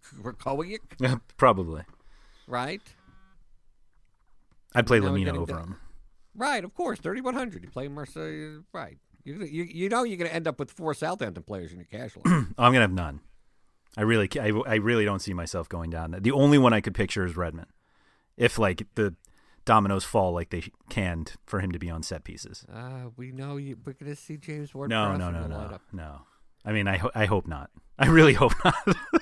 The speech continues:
Speaker 1: Right. You said, you said Glenn Johnson never, ne-, and then
Speaker 2: I did. I did.
Speaker 1: boop, there's Glenn Johnson.
Speaker 2: Yeah.
Speaker 1: No, but I understand. I, I, the Southampton, trusting Southampton is like,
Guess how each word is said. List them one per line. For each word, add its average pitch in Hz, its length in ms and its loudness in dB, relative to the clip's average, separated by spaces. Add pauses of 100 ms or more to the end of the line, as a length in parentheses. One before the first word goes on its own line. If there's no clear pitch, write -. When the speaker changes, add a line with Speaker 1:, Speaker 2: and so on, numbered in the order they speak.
(1300)
Speaker 1:
Right. 156 300 -8 (1300)
You 95 100 -8
said, 113 240 -8
you 117 120 -4
said 131 300 -2
Glenn 127 300 0
Johnson 117 540 -2
never, 107 400 -2
ne-, 104 80 -4
and 107 280 -6
then 107 160 -4
Speaker 2:
I 110 60 2
did. 113 300 4 (260)
I 95 100 -4
did. 381 320 4
Speaker 1:
boop, 233 200 -8
there's 190 240 0
Glenn 214 320 0
Johnson. 220 600 -4
Speaker 2:
Yeah. 110 200 -10 (1800)
Speaker 1:
No, 123 160 -4
but 120 100 -2
I 131 160 4
understand. 92 420 -4
I, 85 120 -6
I, 98 220 -4 (100)
the 92 160 -14 (180)
Southampton, 110 540 -8
trusting 120 300 -8
Southampton 82 600 -12
is 73 180 -18
like, 73 180 -18